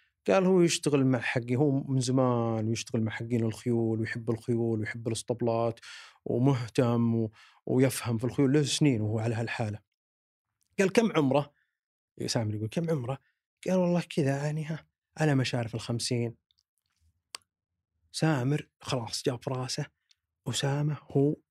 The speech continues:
المقتول. المهم، خلصوا منه، خل-، كذا أكل لقمتين بس كذا عن قولة، وكان الجو بارد. طلع سامر،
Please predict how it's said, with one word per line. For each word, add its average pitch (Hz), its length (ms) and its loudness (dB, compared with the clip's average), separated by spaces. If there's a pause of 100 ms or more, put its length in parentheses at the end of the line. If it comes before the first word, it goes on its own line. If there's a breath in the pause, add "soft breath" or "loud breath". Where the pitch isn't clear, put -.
(100)
المقتول. 113 840 -4 (2000)
المهم، 147 560 -2 (420)
خلصوا 143 600 0
منه، 147 440 0 (120)
خل-، 156 180 0
كذا 131 220 2
أكل 117 280 -2
لقمتين 113 380 -4
بس 107 120 -6
كذا 110 140 -4
عن 113 140 -4
قولة، 120 340 -2 (640 soft breath)
وكان 113 680 0
الجو 110 340 -2
بارد. 101 360 -6 (360 soft breath)
طلع 143 260 4
سامر، 123 460 0